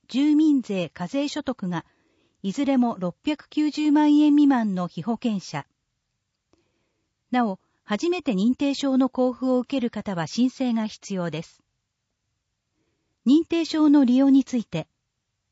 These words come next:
認定証を医療機関の窓口に提示することで、保険診療の一ヶ月間の自己負担分の支払いが限度額までとなります。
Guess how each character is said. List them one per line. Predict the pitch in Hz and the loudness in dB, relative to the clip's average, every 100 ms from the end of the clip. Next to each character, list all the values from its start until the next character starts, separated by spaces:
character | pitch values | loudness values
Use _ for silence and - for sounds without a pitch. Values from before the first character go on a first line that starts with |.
| _ _ _ _ _ _ _ _ _ | _ _ _ _ _ _ _ _ _
認 | 254 311 | 0 0
定 | - 320 | 0 -4
証 | 294 285 269 262 | -4 -4 -2 -2
を | 254 | -2
医 | - | -4
療 | 190 320 | -2 -4
機 | 302 | -6
関 | - 320 269 | -4 0 0
の | |
窓 | 190 180 254 | 0 -4 -4
口 | 285 214 | -4 -6
に | 170 | -6
提 | 202 220 | -6 -6
示 | 226 | -6
す | - | -8
る | 226 | -8
こ | 220 214 | -8 -8
と | 202 | -8
で、 | 156 - _ _ _ _ _ | -8 -12 _ _ _ _ _
保 | - | -12
険 | - 320 320 | -2 0 0
診 | - 349 | 0 0
療 | 302 262 214 | 2 2 0
の | 185 - _ | -4 -8 _
一 | 180 - | -14 -8
ヶ | - | -6
月 | 269 311 - | -6 -8 -6
間 | 285 254 | -4 -2
の | 202 | -4
自 | 160 175 | -6 -6
己 | 285 | -8
負 | - | -6
担 | 302 294 269 | -2 0 2
分 | 277 | 2
の | 262 | 0
支 | 254 247 | -2 -4
払 | 247 247 240 | -4 -2 -2
い | |
が | 233 226 | -2 -4
限 | 196 254 | -2 -2
度 | 320 | -2
額 | 285 269 226 | -4 -2 -2
ま | 214 | -4
で | 196 | -6
と | 175 | -6
な | 165 | -6
り | 151 | -6
ま | 143 139 | -8 -10
す。 | - | -16